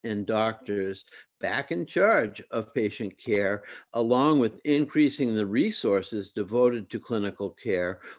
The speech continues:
will increase the value and quality of care. This is not new. It's how things used to be done and how they're done in most of the world. The same hepatitis,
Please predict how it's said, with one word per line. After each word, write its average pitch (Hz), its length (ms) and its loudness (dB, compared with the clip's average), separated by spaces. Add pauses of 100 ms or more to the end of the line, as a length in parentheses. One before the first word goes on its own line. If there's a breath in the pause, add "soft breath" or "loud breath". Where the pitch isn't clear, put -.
will 135 640 4
increase 123 720 0
the 107 140 0
value 123 640 4
and 117 240 -8
quality 147 580 0
of 92 200 -4
care. 82 440 -6 (240)
This 147 280 2
is 120 160 -6
not 139 460 -2
new. 135 400 0 (160)
It's - 280 -6
how 127 260 -4
things 139 500 0
used 185 340 0
to 156 60 -2
be 127 160 0
done 101 400 -10 (380 loud breath)
and 107 140 -6
how 123 200 -2
they're 113 180 0
done 110 500 -2
in 107 180 -4
most 104 380 -4
of 92 80 -12
the 98 80 -2
world. 90 500 -6 (840 loud breath)
The 120 120 2
same 170 500 4
hepatitis, 147 1000 0